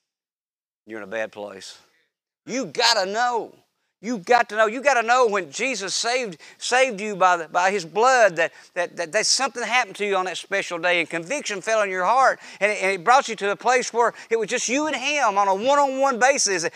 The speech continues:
and you, and you asked, asked Him to forgive you of your sins and repent from your sins and, and, and ask Him to help you with your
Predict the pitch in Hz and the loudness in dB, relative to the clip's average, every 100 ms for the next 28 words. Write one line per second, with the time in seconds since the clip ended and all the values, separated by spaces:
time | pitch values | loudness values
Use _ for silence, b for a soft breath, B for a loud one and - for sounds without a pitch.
0 | B 190 196 202 196 214 254 277 - 202 | B -6 -6 -2 0 2 4 4 2 -6
1 | 180 233 277 226 190 196 254 254 240 214 | -2 0 2 -2 -8 -4 -2 -2 -2 -2
2 | 196 254 285 247 196 202 196 302 285 208 | -2 -2 -2 -4 -4 -6 -4 -2 -2 -4
3 | 202 190 208 180 151 B B 190 190 180 | -6 -4 -2 -4 -6 B B 0 0 0
4 | 180 185 185 240 269 233 208 190 240 277 | -2 -2 2 2 2 0 0 0 2 -2
5 | 247 254 226 185 196 | -2 -2 -2 -2 -4